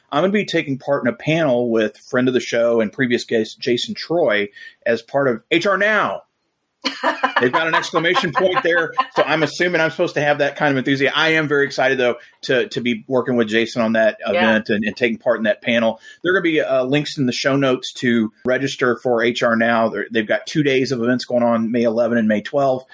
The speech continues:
Speaker 1: Uh, I'm gonna be taking part in the event May twelve. You'll see my, my happy face on, on the, on the link.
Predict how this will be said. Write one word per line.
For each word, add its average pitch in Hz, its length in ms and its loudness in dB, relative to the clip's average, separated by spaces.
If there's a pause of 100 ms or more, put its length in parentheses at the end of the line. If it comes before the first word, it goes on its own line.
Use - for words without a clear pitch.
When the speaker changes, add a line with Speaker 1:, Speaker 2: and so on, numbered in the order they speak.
(220)
Speaker 1:
Uh, 113 120 -2
I'm 113 80 2
gonna 117 100 2
be 113 100 0
taking 113 300 -2
part 113 240 0
in 110 60 2
the 107 80 2
event 107 260 -2
May 107 180 0
twelve. 110 540 -2 (140)
You'll 110 140 0
see 117 140 -2
my, 110 260 0 (340)
my 101 200 0
happy 123 240 0
face 156 500 0 (220)
on, - 120 0
on 123 360 0
the, 143 200 0
on 143 140 -2
the 170 80 0
link. 190 480 -2